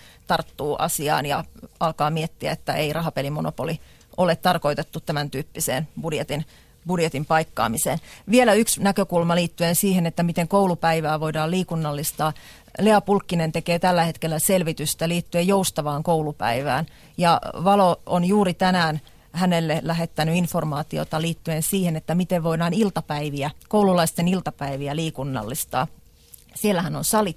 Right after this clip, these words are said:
tyhjänä. Pienet koululaiset menevät yksin kotiin tai voivat jäädä saliin harrastamaan jotain liikuntaa – joko kilpailumielessä leikkisästi tai sitten harrastaa, harrastaa muuta kuin kilpailumielessä tapahtuvaa liik-, liikkumista, liikuntaa.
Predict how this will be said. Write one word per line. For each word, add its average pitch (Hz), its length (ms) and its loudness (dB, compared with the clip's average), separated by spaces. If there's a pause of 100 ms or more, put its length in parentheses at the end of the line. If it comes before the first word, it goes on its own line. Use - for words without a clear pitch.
tyhjänä. 202 420 0 (360)
Pienet 202 320 2
koululaiset 185 600 2
menevät 175 360 0
yksin 175 400 0
kotiin 202 500 0 (520)
tai 202 300 4 (200)
voivat 180 320 2
jäädä 180 240 2
saliin 180 440 2
harrastamaan 170 760 0
jotain 208 520 2
liikuntaa – 214 640 2 (260)
joko 190 240 0
kilpailumielessä 208 920 2
leikkisästi 202 760 -2
tai 196 200 4
sitten 185 400 -2 (240)
harrastaa, 180 600 2 (320)
harrastaa 180 500 2
muuta 190 280 4
kuin 175 300 -2
kilpailumielessä 156 880 0
tapahtuvaa 156 640 -4
liik-, 156 260 -6
liikkumista, 156 800 -4
liikuntaa. 156 580 -4